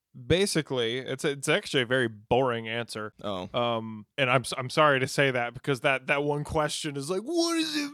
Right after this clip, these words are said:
Speaker 1: mean?" in,
Speaker 2: Well,
Speaker 1: like,
Speaker 2: I
Speaker 1: the
Speaker 2: have
Speaker 1: Star
Speaker 2: a
Speaker 1: Wars
Speaker 2: very
Speaker 1: universe?
Speaker 2: serious answer about it, but you go first.
Speaker 1: Okay, wow.
Speaker 2: Yeah.
Speaker 1: So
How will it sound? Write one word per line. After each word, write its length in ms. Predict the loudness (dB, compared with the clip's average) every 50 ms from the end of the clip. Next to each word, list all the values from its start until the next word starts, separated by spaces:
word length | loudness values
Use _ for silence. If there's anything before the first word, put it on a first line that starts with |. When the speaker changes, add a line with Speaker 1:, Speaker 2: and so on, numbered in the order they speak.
| -2 0
Speaker 1:
mean?" 400 | 2 2 2 2 0 0 0 2
in, 40 | 4
Speaker 2:
Well, 120 | 4 6 6
Speaker 1:
like, 100 | 6 8
Speaker 2:
I 100 | 8 8
Speaker 1:
the 60 | 8
Speaker 2:
have 120 | 8 8
Speaker 1:
Star 120 | 8 6 6
Speaker 2:
a 20 |
Speaker 1:
Wars 100 | 6 4 4
Speaker 2:
very 180 | 4 4 4
Speaker 1:
universe? 420 | 2 0 -2 -4 -6 -8 -8 -10 -12
Speaker 2:
serious 1080 | -10 -8 -6 -4 -4 -4 -2 0 0 0 0 0 -2 -4 -6 -6 -6 -8 -8 -8 -10 -12 -14 _
answer 360 | -14 -14 -14 -12 -12 -12 -12
about 260 | -10 -10 -10 -10 -10
it, 140 | -12 -12 -12
but 100 | -12 -10
you 100 | -10 -6
go 140 | -4 -6 -6
first. 360 | -6 -10 -14 -14 -14 -18 -20 _ _
Speaker 1:
Okay, 300 | -4 -4 -4 -4 -8 -8 -10 _ _ -14
wow. 140 | -12 -12 -12
Speaker 2:
Yeah. 60 | -12 -12
Speaker 1:
So 460 | -10 -6 -4 -2 0 0 0 -2 -4